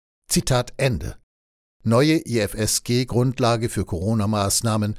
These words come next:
verfassungswidrig und voller handwerklicher Fehler von Hasso Suliak, Redakteur Legal Tribune Online, Rechtsanwalt. Im Bundestag stimmte eine Mehrheit aus S P D und C S U, C D U zu.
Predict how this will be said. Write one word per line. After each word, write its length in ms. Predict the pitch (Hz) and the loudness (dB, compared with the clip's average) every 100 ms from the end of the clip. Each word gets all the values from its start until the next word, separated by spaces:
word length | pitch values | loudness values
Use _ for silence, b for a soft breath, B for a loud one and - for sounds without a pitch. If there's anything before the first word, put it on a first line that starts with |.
| B | B
verfassungswidrig 1160 | B 110 - 113 - 120 104 127 110 - 117 - | B -2 2 2 2 0 0 -2 -2 0 -2 -2
und 120 | 85 | -8
voller 380 | - 113 104 95 | -4 -2 0 0
handwerklicher 680 | 104 98 107 95 - - 95 | -2 -4 -2 -2 -2 -4 -2
Fehler 440 | - 123 110 113 - B B | 0 0 2 0 -2 B B
von 360 | - 143 131 | 2 4 4
Hasso 320 | 123 110 120 104 | 2 2 2 2
Suliak, 640 | - 113 107 107 110 120 - - | 2 2 0 0 -2 -2 -4 4
Redakteur 600 | 156 170 - 147 143 143 | 6 6 4 6 6 6
Legal 420 | 120 123 117 127 | 4 2 4 4
Tribune 680 | 127 - 117 110 - 110 104 | 4 4 4 2 0 -2 0
Online, 540 | - 107 98 101 98 117 - | -2 0 0 0 -2 -4 -4
Rechtsanwalt. 840 | 117 - - 67 65 - - - - _ _ _ _ _ _ _ _ _ _ | -2 -2 -4 -6 -8 -10 -10 -16 -18 _ _ _ _ _ _ _ _ _ _
Im 180 | 120 120 | 0 2
Bundestag 640 | 127 190 151 - 120 131 - | 4 6 6 4 4 4 4
stimmte 400 | - 143 131 117 | 2 2 2 0
eine 220 | 117 110 | 2 0
Mehrheit 580 | 120 143 113 101 92 - | 2 2 2 2 0 -2
aus 220 | 92 - | -4 -2
S 240 | 117 - | -2 0
P 140 | - 90 | 0 0
D 340 | 110 131 151 | 0 -2 -2
und 220 | 87 80 | -4 -4
C 220 | - 113 | -2 -2
S 220 | 101 101 - | -2 -2 -2
U, 160 | 110 | -2
C 300 | 113 - 98 | 0 -2 -2
D 160 | 92 - | -4 -4
U 180 | 104 120 | -4 -4
zu. 420 | - - 85 | 0 2 0